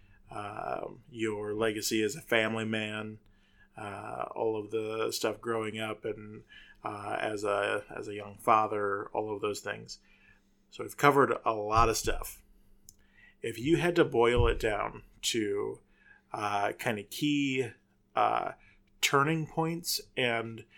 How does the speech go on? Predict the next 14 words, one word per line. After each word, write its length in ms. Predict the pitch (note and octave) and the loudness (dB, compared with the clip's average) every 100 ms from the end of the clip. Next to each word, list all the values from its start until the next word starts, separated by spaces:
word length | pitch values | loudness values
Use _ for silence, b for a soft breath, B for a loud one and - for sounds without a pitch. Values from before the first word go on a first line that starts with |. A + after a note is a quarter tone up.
| b b - | b b 0
uh, 440 | A2+ G#2+ G#2+ A2+ | 2 2 2 0
life 360 | A#2 A2+ A#2+ D3 | 2 4 4 4
advice 520 | C3 B2 A#2+ B2 - | 2 4 4 4 -2
you'd 400 | G#2+ C3 A#2+ A2+ | -4 -2 -2 0
give 260 | A#2+ A#2 - | 0 0 -2
to 140 | A2 | -6
listeners 640 | G2 G#2+ - B2 B2 B2 - | -2 -2 -2 -4 -6 -6 -6
as 220 | - A2+ | -2 -2
a 40 | G#2 | -2
result 440 | G#2 G2+ G#2 A2+ | -4 0 0 0
of 120 | C3+ | 0
those 220 | C3 C3+ - | 0 0 -2
turning 360 | C#3 C3+ C3+ | -4 -4 -8
points, 480 | A#2+ C#3 C3+ - | -10 -10 -10 -12